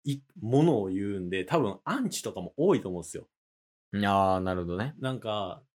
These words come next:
Speaker 1: 最初の、もう一話ですよ。
Speaker 2: うん。
Speaker 1: 一話で、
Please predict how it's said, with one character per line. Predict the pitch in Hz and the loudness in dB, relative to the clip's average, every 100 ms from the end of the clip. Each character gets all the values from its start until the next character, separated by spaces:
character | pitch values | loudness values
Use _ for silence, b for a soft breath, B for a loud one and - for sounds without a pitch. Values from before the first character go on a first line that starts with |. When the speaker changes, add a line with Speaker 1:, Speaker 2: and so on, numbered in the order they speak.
| _ | _
Speaker 1:
最 | - 135 131 | -4 0 2
初 | 143 | 2
の、 | 131 131 127 - - | 2 0 -2 -8 -6
も | 117 | -6
う | 120 | -4
一 | 147 220 | -4 2
話 | 185 | 4
で | 92 | 4
す | - | -2
よ。 | - - | -10 -10
Speaker 2:
う | 101 | -2
ん。 | 101 80 82 | -2 -2 -4
Speaker 1:
一 | 139 196 | -4 0
話 | 180 90 | 2 2
で、 | 92 90 - | 0 -4 -6